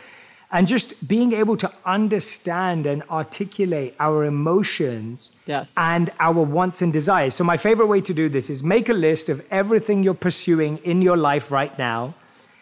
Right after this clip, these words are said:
Speaker 1: And once you've done that, maybe choose three for now. This isn't your Christmas wish list, so just choose three.
Speaker 2: <laughs>
Speaker 1: And, and then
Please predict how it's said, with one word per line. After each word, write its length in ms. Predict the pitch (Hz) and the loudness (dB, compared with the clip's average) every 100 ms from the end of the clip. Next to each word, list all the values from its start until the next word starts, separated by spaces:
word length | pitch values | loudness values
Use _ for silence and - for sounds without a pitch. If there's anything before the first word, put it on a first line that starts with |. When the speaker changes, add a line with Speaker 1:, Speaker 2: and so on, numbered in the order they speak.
| _ _ _ 175 | _ _ _ 0
Speaker 1:
And 200 | 175 170 | 2 2
once 180 | 214 | 2
you've 140 | 262 185 | 0 2
done 220 | 170 156 | 2 2
that, 300 | 135 151 - 202 _ 180 | 0 -2 -6 -20 _ 0
maybe 200 | 196 196 | 2 2
choose 300 | - 196 - | 2 0 0
three 320 | - 170 175 | 0 2 2
for 160 | - 180 | 2 0
now. 300 | 143 135 151 | 2 0 0
This 240 | 147 170 | -2 -2
isn't 180 | 156 143 | -4 0
your 160 | 143 | -2
Christmas 420 | 127 156 - 135 135 | 0 -4 -4 -6 -2
wish 280 | 139 - | -2 -2
list, 220 | 131 139 - | -6 -8 -8
so 100 | 139 | -2
just 160 | 240 | 0
choose 280 | 208 180 233 | 4 4 4
three. 260 | 233 - - | 4 4 4
Speaker 2:
<laughs> 680 | 240 180 240 175 202 320 240 | 2 0 -2 0 0 0 2
Speaker 1:
And, 220 | 196 214 | 2 2
and 240 | 277 202 | 4 4
then 140 | 220 | 4